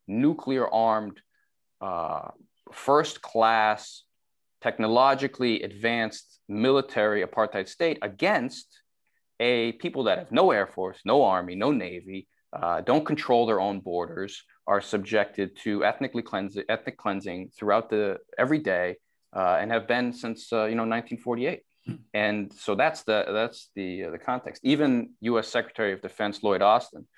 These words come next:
Speaker 1: former, uh, uh, director on the Raytheon board,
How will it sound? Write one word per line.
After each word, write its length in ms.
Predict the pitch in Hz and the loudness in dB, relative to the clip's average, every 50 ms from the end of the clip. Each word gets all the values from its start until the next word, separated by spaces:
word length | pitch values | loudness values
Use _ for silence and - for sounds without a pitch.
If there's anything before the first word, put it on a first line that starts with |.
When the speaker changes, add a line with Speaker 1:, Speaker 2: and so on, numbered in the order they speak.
| _ _ _ _ | _ _ _ _
Speaker 1:
former, 580 | _ - - 113 110 107 104 104 104 101 101 101 | _ -4 0 0 0 2 2 0 0 2 2 4
uh, 320 | 95 95 92 90 87 87 - - _ _ _ _ _ _ _ _ _ _ _ _ _ _ _ _ _ _ _ | 4 4 4 4 2 0 -2 -8 _ _ _ _ _ _ _ _ _ _ _ _ _ _ _ _ _ _ _
uh, 120 | - 95 92 | -6 -6 -4
director 520 | 92 107 107 123 147 - - - 92 82 | -2 0 2 2 2 2 -2 -6 -6 -4
on 280 | 71 90 95 95 98 95 | -4 -4 -4 -4 -4 -6
the 260 | 95 95 95 92 90 | -6 -6 -6 -6 -4
Raytheon 580 | 90 98 107 143 160 151 - 90 82 85 90 - | 0 2 2 2 2 0 -2 -4 -4 -4 -6 -6
board, 460 | - 90 85 85 82 85 85 - - | -4 -2 0 0 0 -2 -4 -6 -14